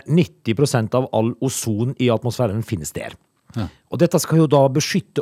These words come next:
Speaker 1: oss på jorda mot ultrafiolette, skadelig ultrafiolett stråling fra solen, Frode.
Speaker 2: Mm.
Speaker 1: Ehm,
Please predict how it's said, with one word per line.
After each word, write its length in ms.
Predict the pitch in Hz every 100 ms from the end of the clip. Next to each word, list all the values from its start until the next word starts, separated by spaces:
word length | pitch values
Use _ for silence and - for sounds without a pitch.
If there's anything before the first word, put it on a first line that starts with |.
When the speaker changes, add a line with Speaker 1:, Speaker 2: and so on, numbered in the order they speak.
| -
Speaker 1:
oss 280 | 139 - -
på 120 | 156
jorda 380 | 165 156 117 117
mot 200 | 127 131 -
ultrafiolette, 1300 | 147 92 95 98 - 104 104 - 117 113 - - 110
skadelig 520 | 104 143 131 104 113
ultrafiolett 760 | 98 95 92 92 - 98 101 98
stråling 460 | - 104 87 90
fra 220 | - 104 104
solen, 640 | - - 143 156 165 123
Frode. 260 | 90 71 73 - -
Speaker 2:
Mm. 160 | 95 85 - - _ -
Speaker 1:
Ehm, 460 | 135 131 131 127